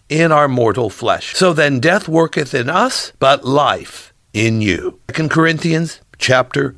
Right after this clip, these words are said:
four, verses seven to twelve. Let's go a little deeper here as we proceed verse by verse in this amazing epistle, which we have entitled Heartfelt and Inspired,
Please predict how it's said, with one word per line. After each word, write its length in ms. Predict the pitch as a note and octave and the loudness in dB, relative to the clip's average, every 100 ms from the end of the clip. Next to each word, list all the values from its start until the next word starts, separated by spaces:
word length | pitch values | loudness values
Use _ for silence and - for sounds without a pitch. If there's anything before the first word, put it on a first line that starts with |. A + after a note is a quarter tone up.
| - | -16
four, 560 | - C#3+ B2+ F#2 - _ _ | -6 0 0 0 -6 _ _
verses 400 | - C#3 - A#2+ | -4 -4 -2 -6
seven 540 | - G3 D3+ G#2 F#2 G2+ _ _ | -2 2 2 0 -6 -10 _ _
to 140 | - C3+ | -2 -2
twelve. 500 | - C3+ G2 - - _ | 2 2 2 -2 -18 _
Let's 200 | D#3+ F3 | 0 0
go 180 | - D#3+ | 2 4
a 20 | |
little 280 | D3+ F3 F3+ | 4 4 2
deeper 440 | B2+ F#3+ G3+ G3+ | 2 0 2 0
here 420 | F3 F3+ F3+ A3 - _ _ _ - | 2 2 0 -2 -10 _ _ _ 0
as 260 | C#3 C#3+ | 2 2
we 80 | C#3+ | 0
proceed 560 | C#3 D3 C#3 D#3+ D#3 A2+ | 0 0 0 0 -2 0
verse 400 | C#3 C3+ - - - | 2 2 -2 -8 -2
by 200 | C3 B2 | 0 2
verse 480 | G#2 F2+ - - - _ _ | 0 -4 -6 -14 -16 _ _
in 180 | A2 B2 | -4 0
this 200 | A#2 - | 0 2
amazing 680 | A2+ A2+ C3 C3+ B2 C#3+ D3+ | 0 2 2 2 0 -2 -2
epistle, 500 | D3 A#2+ - G2+ E2 | -4 -6 -6 -8 0
which 260 | A#2 - | 0 2
we 200 | C3+ G#3 | 2 4
have 160 | F#3 C3 | 2 0
entitled 640 | A#2+ A#2 A2 G2+ G2+ F#2+ _ _ _ | -2 0 0 0 -4 -6 _ _ _
Heartfelt 720 | - G3 G3+ - A#2+ G2+ F2 - _ _ - | -2 0 0 0 2 2 -2 -14 _ _ -2
and 200 | B2 B2 | 0 2
Inspired, 800 | B2 - - G2 E2+ C#2+ - | 0 0 2 2 0 -4 -12